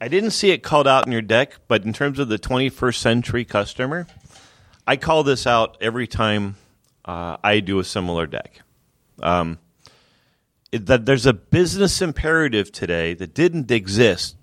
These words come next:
ten years ago, okay? And that is for all of these things, test tools, um, uh, your team's product, my team's product,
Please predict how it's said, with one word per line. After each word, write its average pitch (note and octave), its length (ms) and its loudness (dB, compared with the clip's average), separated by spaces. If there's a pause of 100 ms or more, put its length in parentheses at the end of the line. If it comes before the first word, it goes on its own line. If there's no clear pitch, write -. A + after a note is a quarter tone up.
ten G#2 220 -2
years F2+ 200 -2
ago, - 300 -10 (560)
okay? F#2 180 -4 (960)
And B2 160 2
that B2+ 180 4
is B2+ 220 2
for - 280 -4
all E3 220 2
of G3 120 0
these G#3 260 0
things, A3+ 480 -6 (240)
test - 380 0
tools, D#3 720 2 (680)
um, F2 460 -2 (500)
uh, C2+ 300 -6 (880)
your A#2 340 0
team's E3 320 -2
product, D3+ 440 -2
my D3 220 2
team's D3+ 340 -8
product, C#3+ 480 -6